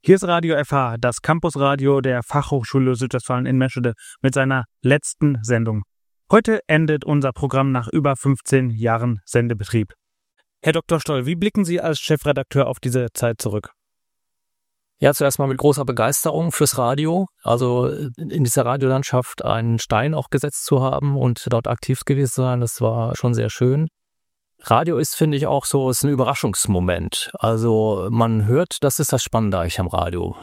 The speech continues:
Speaker 2: Bei Podcasts und Streaming, da kann man sich was aussuchen, da weiß man eigentlich, was einen erwartet.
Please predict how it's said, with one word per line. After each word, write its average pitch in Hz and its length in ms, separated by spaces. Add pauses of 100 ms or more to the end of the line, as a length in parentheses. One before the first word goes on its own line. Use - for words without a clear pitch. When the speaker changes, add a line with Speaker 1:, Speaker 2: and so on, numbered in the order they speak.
Speaker 2:
Bei 104 100
Podcasts - 580
und 107 60
Streaming, 127 460
da 107 420 (120)
kann 120 120
man 113 100
sich - 200
was 104 120
aussuchen, 147 540
da 107 80
weiß 95 240
man 151 120
eigentlich, 139 200
was 135 160
einen 127 240
erwartet. 131 480